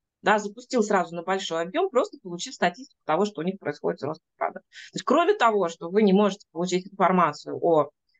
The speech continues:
клиенте, фактически, вы не владеете своими собственными данными о финансовой стороне вопроса. Ими владеет маркетплейс, потому что он фактически использует, э, систему доступа к данным для прямого промышленного шпионажа.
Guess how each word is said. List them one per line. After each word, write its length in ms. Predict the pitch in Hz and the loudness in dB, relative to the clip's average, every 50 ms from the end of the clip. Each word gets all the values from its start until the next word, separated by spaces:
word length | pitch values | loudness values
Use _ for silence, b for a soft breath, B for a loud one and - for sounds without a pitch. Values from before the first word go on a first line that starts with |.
| _ _ _ _ _ _ _ | _ _ _ _ _ _ _
клиенте, 600 | - 190 196 220 294 440 440 415 427 - - - 196 - - | 2 2 2 2 2 -2 -2 -4 -6 -8 -10 -10 -10 -6 -4
фактически, 540 | 165 - - - 165 - - - - _ | -4 -2 -2 -4 -6 -6 -8 -10 -10 _
вы 120 | - 208 277 | 0 2 4
не 120 | 294 254 | 4 4
владеете 720 | 220 202 196 190 185 220 254 240 208 190 - - 160 147 139 | 4 4 4 2 2 0 0 2 2 0 0 -2 -6 -6 -4
своими 420 | 139 - 180 214 220 226 214 165 160 | -4 -2 0 0 0 0 -2 -6 -8
собственными 560 | - - 196 202 - _ - 143 139 139 139 | -8 -8 -8 -8 -10 _ -8 -4 -4 0 2
данными 480 | 165 214 294 359 294 233 175 143 131 - _ _ _ _ - | 2 2 2 0 -2 -6 -8 -10 -12 -16 _ _ _ _ 2
о 160 | - 233 254 | 2 2 2
финансовой 580 | - - 175 156 151 151 - - - 151 147 - | 0 -4 -4 -4 -4 -4 -6 -6 -4 -4 -4 -4
стороне 440 | - - - - 151 147 135 147 180 | -8 -4 -2 0 2 2 2 2 2
вопроса. 440 | 180 147 - - 120 120 - - - _ - | 2 0 0 -4 -8 -8 -10 -14 -6 _ 0
Ими 160 | 202 254 269 | 2 2 4
владеет 480 | 208 160 143 131 127 165 208 254 240 | 2 2 0 0 0 0 0 0 -2
маркетплейс, 500 | 143 147 156 180 _ _ - 208 247 - - _ | -4 -8 -8 -10 _ _ -4 -2 -2 -2 -4 _
потому 200 | - 135 143 196 | -6 -4 -2 -2
что 180 | 233 - - 160 | -2 0 0 2
он 180 | 185 214 226 - b b _ | 2 2 0 -2 b b _
фактически 460 | - - - 247 254 - - - - | -2 -2 -2 -2 -2 -2 -2 -2 -4
использует, 640 | 180 180 - - 226 233 208 208 202 156 131 131 - _ | -4 -2 2 4 4 4 4 4 0 -4 -4 -4 -6 _
э, 220 | - - 143 139 143 | -2 0 2 2 2
систему 420 | 143 - 196 - 220 196 160 151 | 0 -2 -2 0 0 0 0 -2
доступа 400 | 151 175 170 165 - _ _ 160 | -6 -8 -8 -10 -12 _ _ -14
к 80 | - 160 | -4 0
данным 320 | 240 302 349 349 214 156 | 2 2 2 0 -4 -4
для 220 | 151 190 - - - | -4 -4 -4 -4 -4
прямого 320 | - 190 165 165 214 311 277 | -4 -4 0 0 0 0 -2
промышленного 480 | - 151 - 170 220 220 - 208 185 | -2 -4 -2 -2 -2 -2 -2 -4 -4
шпионажа. 380 | 190 - - 170 170 - 208 | -4 -2 0 0 0 0 -4